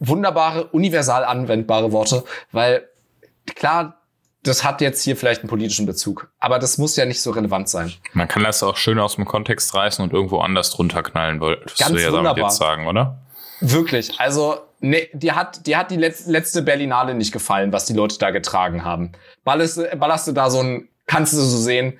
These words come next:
Speaker 1: ich halte deinen Kommentar für absolut unangemessen, ebenso wie das Verhalten deiner Fraktion“ drunter. Die Person am Tisch neben dir benimmt sich daneben, weil Außengastro wieder offen ist und da offensichtlich jemand in der Öffentlichkeit belästigt wird oder jemand wirklich was Geschmackloses sagt.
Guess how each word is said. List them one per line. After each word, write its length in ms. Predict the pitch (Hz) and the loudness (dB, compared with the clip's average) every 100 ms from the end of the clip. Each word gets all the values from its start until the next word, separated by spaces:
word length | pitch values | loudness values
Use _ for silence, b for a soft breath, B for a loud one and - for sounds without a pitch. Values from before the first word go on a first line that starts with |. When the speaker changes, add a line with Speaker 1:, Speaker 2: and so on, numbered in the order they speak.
| b | b
Speaker 1:
ich 100 | - | -4
halte 160 | 131 131 | 0 2
deinen 120 | 131 | 0
Kommentar 340 | 131 120 127 | -2 0 0
für 140 | 127 135 | 0 -2
absolut 320 | 143 - 123 | -2 -2 -4
unangemessen, 680 | 135 127 120 117 - 120 117 | -2 0 0 0 0 -2 -4
ebenso 260 | 127 123 123 | -2 0 0
wie 80 | 117 | 2
das 180 | 117 - | 0 2
Verhalten 220 | 104 104 | 0 0
deiner 160 | 101 | -6
Fraktion“ 380 | 95 98 - 95 | -4 -6 -4 -2
drunter. 320 | 90 90 87 87 B B B B _ _ _ _ - | -2 -4 -6 -10 B B B B _ _ _ _ -2
Die 80 | 190 | 0
Person 420 | - 180 165 226 | 2 0 0 0
am 200 | 180 180 | 0 0
Tisch 340 | - 226 214 | 0 2 2
neben 280 | 180 233 202 | 2 2 2
dir 160 | 156 123 | 2 2
benimmt 300 | 131 165 190 | 2 0 0
sich 140 | 170 | -2
daneben, 420 | 170 160 165 165 120 | 0 2 2 0 0
weil 140 | 123 | 0
Außengastro 640 | - 202 214 156 123 - | 2 0 2 2 0 0
wieder 200 | 110 113 | 0 2
offen 240 | 110 - 120 | 2 0 0
ist 320 | 123 - - B 143 | 0 0 -2 B -4
und 120 | 143 | 0
da 200 | 143 143 | 2 2
offensichtlich 720 | - 233 226 202 208 - 190 - | -2 -2 0 2 2 0 -4 0
jemand 240 | 190 185 | 0 0
in 80 | 180 | 0
der 80 | 180 | 0
Öffentlichkeit 600 | 190 - 170 165 170 156 | 0 -2 -2 0 0 0
belästigt 440 | 147 147 151 135 | 0 0 -4 -2
wird 300 | 107 95 - _ B B B B _ _ | 0 0 -2 _ B B B B _ _
oder 160 | 156 156 | 0 2
jemand 340 | 160 160 139 | 2 0 -2
wirklich 260 | 160 160 151 | -4 -4 -2
was 160 | 139 | -2
Geschmackloses 600 | - - 170 - 185 165 131 | -2 0 0 0 0 2 2
sagt. 340 | 110 - - | 0 -2 -16